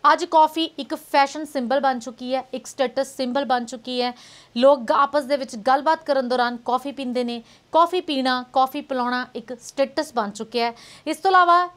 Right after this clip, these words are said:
ਪਿਛਲੇ ਕੁਝ ਸਾਲਾਂ ਦੇ ਵਿੱਚ ਸਮਾਜ ਤੇ ਕੌਫੀ ਦੋਨੋਂ ਹੀ ਕਾਫੀ ਅੱਗੇ ਨਿਕਲ ਚੁੱਕੇ ਨੇ, ਪਰ ਇਹਨਾਂ ਦੇ ਵਿੱਚੋਂ ਇੱਕ ਚੀਜ਼ ਨਹੀਂ ਬਦਲੀ, ਉਹ ਹੈ ਕੌਫੀ ਦਾ ਮਸ਼ਹੂਰ ਹੋਣਾ।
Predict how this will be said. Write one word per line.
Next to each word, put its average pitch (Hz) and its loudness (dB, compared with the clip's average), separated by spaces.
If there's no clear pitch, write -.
ਪਿਛਲੇ 302 -4
ਕੁਝ 302 -6
ਸਾਲਾਂ 294 0
ਦੇ 294 -4
ਵਿੱਚ 247 -2
ਸਮਾਜ 247 -4
ਤੇ 277 -8
ਕੌਫੀ 208 -6
ਦੋਨੋਂ 269 2
ਹੀ 302 -4
ਕਾਫੀ 254 2
ਅੱਗੇ 202 -4
ਨਿਕਲ 202 -6
ਚੁੱਕੇ 269 -4
ਨੇ, 269 -6
ਪਰ 311 4
ਇਹਨਾਂ 302 0
ਦੇ 294 -2
ਵਿੱਚੋਂ 254 -4
ਇੱਕ 349 -2
ਚੀਜ਼ 311 -2
ਨਹੀਂ 233 -4
ਬਦਲੀ, 170 -10
ਉਹ 269 2
ਹੈ 277 -2
ਕੌਫੀ 349 4
ਦਾ 262 2
ਮਸ਼ਹੂਰ 214 -8
ਹੋਣਾ। 170 -10